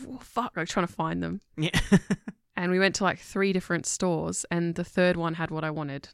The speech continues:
Speaker 1: The first two didn't. Well, that's all right. We got them in the end.
Speaker 2: Yeah, we had a little visit to Koreatown so you could have a look.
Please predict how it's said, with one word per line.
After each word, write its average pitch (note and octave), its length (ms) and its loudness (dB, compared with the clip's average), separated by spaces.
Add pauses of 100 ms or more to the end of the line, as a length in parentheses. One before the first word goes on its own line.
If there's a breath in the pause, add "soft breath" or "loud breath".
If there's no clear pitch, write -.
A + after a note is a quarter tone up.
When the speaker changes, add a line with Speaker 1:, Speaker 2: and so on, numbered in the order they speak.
Speaker 1:
The E3+ 100 -4
first - 320 0
two E3+ 160 0
didn't. D#3 340 -6 (480)
Well, A#3+ 100 -2
that's G#3+ 120 -4
all D#3 60 -4
right. - 120 -8
We F#3 80 -4
got F#3 160 -2
them E3+ 80 -6
in D#3 120 -4
the B2+ 40 -6
end. B2+ 220 -6 (800)
Speaker 2:
Yeah, D#3+ 80 -10
we A#2+ 100 -8
had A#2 100 -6
a A2+ 40 -8
little A2 160 -4
visit G#2 220 -10
to - 60 -8
Koreatown C3+ 560 -6
so - 80 -14
you A2+ 40 -14
could A2+ 80 -8
have G2+ 100 -10
a A#2 80 -12
look. F3 160 -16